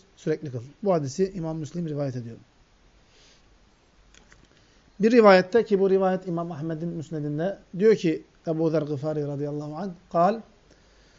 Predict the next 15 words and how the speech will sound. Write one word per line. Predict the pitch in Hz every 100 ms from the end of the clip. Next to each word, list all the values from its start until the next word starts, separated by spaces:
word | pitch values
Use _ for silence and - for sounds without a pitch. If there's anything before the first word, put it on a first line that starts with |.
| _ _ _ _ _ _ _ _ _ _ _ _ 220
"İnne | 226 214
halili | 190 220 240 220
sallallahu | 185 202 196 208 208 196
aleyhi | 196 196 185
ve |
sellem | 160 180 185 202 185
evsani." | 170 170 180 151 139 127 123 127 156
Diyor | 214
ki | 180
Ebu | 175 151
Zer, | 160 175 - -
"Halilim, | 185 196 202 208 180
dostum, | 170 165 - 180 151
canım, | 185 185 165 175 - _
sevgilim | - 180 170 190 180